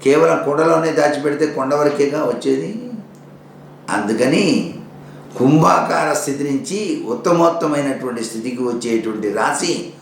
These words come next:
కుంభరాశి. వీళ్ళు చాలా చక్కగా ఆలోచించి నిర్ణయాలు గైకొని చక్కటి అభి-, పురోభివృద్ధికి సంబంధించినటువంటి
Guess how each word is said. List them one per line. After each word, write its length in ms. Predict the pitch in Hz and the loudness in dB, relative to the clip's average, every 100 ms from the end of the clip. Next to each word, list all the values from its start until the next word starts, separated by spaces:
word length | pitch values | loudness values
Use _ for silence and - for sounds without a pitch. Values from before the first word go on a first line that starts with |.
| - - | -14 0
కుంభరాశి. 640 | 143 127 113 95 - - - - - - - - - - - - - - - - - - | 0 2 2 0 -4 -8 -12 -20 -20 -20 -20 -20 -20 -20 -20 -20 -20 -20 -20 -20 -18 0
వీళ్ళు 260 | 117 120 | 2 4
చాలా 400 | 113 120 120 117 120 | 2 0 2 0 0
చక్కగా 360 | - 143 131 131 | 0 0 2 0
ఆలోచించి 760 | 131 131 131 127 123 - 151 | 0 0 0 -2 -4 -2 -2
నిర్ణయాలు 460 | 113 110 123 123 120 | -2 -4 -2 0 0
గైకొని 460 | 117 120 123 139 | 0 0 -2 -4
చక్కటి 480 | - 113 - 120 120 | -2 -4 -2 0 2
అభి-, 200 | 101 110 | 0 -2
పురోభివృద్ధికి 760 | 107 107 120 117 120 113 110 110 | -2 0 2 2 -2 -2 -2 0
సంబంధించినటువంటి 1080 | 110 110 104 101 110 107 104 95 95 - | 2 2 0 -4 -2 -2 -2 0 0 -2